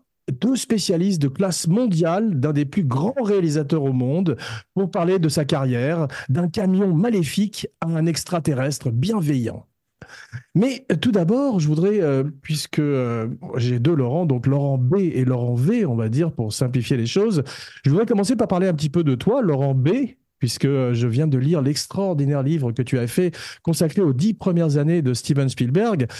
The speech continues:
Steven Spielberg, dont tu es le documentariste, documentarian, comme on dit en anglais, officiel.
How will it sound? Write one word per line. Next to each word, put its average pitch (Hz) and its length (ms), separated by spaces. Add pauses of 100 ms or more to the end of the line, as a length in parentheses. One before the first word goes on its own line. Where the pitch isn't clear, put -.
(200)
Steven 220 300
Spielberg, 214 420
dont 170 140
tu 165 160
es - 20
le 143 220
documentariste, 170 1080
documentarian, 160 720
comme 123 140
on 127 40
dit 127 80
en 127 80
anglais, 135 400
officiel. 170 800